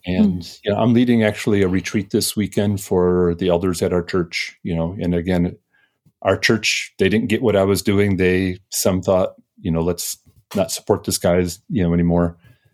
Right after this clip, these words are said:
Speaker 1: And they've embraced it. And, you know, I'm leading actually a retreat for the elders and then another retreat for a group of women at the church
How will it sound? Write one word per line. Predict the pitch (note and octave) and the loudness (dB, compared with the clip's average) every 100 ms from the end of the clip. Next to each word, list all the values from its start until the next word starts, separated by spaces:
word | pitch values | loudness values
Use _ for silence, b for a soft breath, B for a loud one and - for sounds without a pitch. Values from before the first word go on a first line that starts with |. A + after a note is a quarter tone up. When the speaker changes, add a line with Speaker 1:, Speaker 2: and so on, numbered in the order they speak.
| b _ _ | b _ _
Speaker 1:
And | G2 F#2+ | -2 0
they've | F#2 - | 2 2
embraced | F2+ E2 F#2 F2+ - | 0 2 0 -2 0
it. | A2 A2 | 0 0
And, | - F#2 F2 E2+ | -4 -2 -2 -2
you | F2+ | -2
know, | E2+ | -2
I'm | F2 | 0
leading | F2 F#2+ F2+ | 0 0 0
actually | F2+ E2+ - F#2+ | -2 -4 -4 -2
a | E2+ | 0
retreat | F2 - G2 - | -2 -4 -6 -6
for | F#2+ | -4
the | F#2 | 0
elders | G#2 A2+ A2 G#2 | 2 2 0 -2
and | G2 | -2
then | F2+ | 0
another | F#2 F2+ F2 | 0 0 0
retreat | F2 E2+ - F#2+ E2+ | -2 -4 -6 -6 -6
for | - F2 | -2 0
a | E2+ | 0
group | F2+ E2 | -4 -6
of | E2+ | -2
women | F2+ F2+ | 0 2
at | F2 E2+ | 0 -2
the | - | -4
church | - F2+ - - | -2 -2 -4 -20